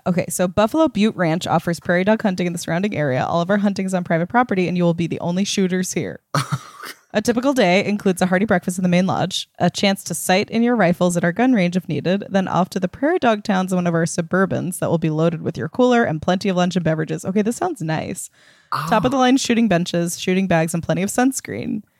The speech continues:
Speaker 1: You'll follow our guide to your town where he will help you get all set up and show you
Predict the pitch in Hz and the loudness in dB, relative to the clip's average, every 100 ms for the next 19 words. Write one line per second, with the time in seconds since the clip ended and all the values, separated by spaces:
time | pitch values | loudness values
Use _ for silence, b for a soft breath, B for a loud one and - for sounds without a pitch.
0 | _ _ _ _ _ _ - - 101 - | _ _ _ _ _ _ -8 -6 -4 0
1 | 160 208 226 220 208 208 - 214 214 180 | 4 6 4 4 2 2 0 -2 0 0
2 | 170 165 165 165 156 170 165 185 165 - | 2 2 2 2 2 2 2 2 0 0
3 | 190 - 233 196 202 175 - 170 | 0 2 4 4 2 -4 -2 -2